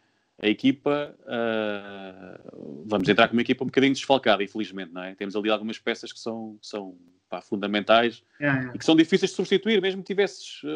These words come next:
Speaker 1: outros jogadores semelhantes, não é? <coughs> Eh, já era, já era complicado, não é? Eu não trocava o Latom por, por nenhum jogador, não é? Portanto,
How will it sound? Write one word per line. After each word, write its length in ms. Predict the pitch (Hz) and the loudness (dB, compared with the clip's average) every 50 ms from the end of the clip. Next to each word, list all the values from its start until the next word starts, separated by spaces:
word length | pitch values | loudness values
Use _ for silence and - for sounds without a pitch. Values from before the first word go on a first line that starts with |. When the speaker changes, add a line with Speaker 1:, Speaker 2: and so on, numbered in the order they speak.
| 147 147 | -4 -2
Speaker 1:
outros 280 | 160 180 180 - - | 0 0 0 -2 -4
jogadores 640 | 143 156 160 147 160 156 139 113 98 92 - - - _ _ _ _ _ _ _ _ _ _ | -4 -4 -2 0 0 0 0 -2 -4 -10 -16 -20 -20 _ _ _ _ _ _ _ _ _ _
semelhantes, 640 | - - 123 117 113 107 113 117 131 156 147 - - | -16 -12 -10 -10 -4 0 0 0 0 -2 -6 -10 -10
não 120 | 117 104 | -8 -6
é? 200 | 101 107 - - - | -6 -6 -6 0 2
<coughs> 680 | - - 605 762 - - 214 - 214 208 208 190 143 110 | 2 4 4 2 0 2 2 2 2 2 0 -2 -4 -4
Eh, 40 | |
já 160 | 101 110 127 135 | 0 2 4 6
era, 240 | 147 156 160 160 139 | 6 6 4 2 0
já 120 | 120 143 | -2 -2
era 120 | 151 151 147 | -4 -2 -4
complicado, 540 | - 147 127 143 123 - 110 98 90 87 | -6 -6 -6 -6 -6 -4 -4 -4 -4 -6
não 100 | 95 95 | -10 -10
é? 60 | 98 104 | -8 -6
Eu 80 | 117 | -6
não 100 | 123 123 | -6 -6
trocava 400 | 113 - 110 - 131 123 123 131 | -8 -10 -8 -6 -6 -6 -4 -6
o 60 | 131 | -4
Latom 380 | 131 135 131 131 - 147 160 165 _ _ | -4 -4 -4 -6 -10 -18 -20 -20 _ _
por, 100 | 165 156 - _ | -20 -20 -18 _
por 120 | - 139 | -18 -18
nenhum 220 | 135 139 135 135 123 | -16 -18 -18 -18 -18
jogador, 400 | 101 107 107 98 92 90 87 - | -10 -8 -8 -8 -8 -10 -14 -16
não 80 | 90 90 | -18 -18
é? 60 | 90 | -18
Portanto, 400 | _ _ - 104 101 92 - | _ _ 0 0 0 0 -6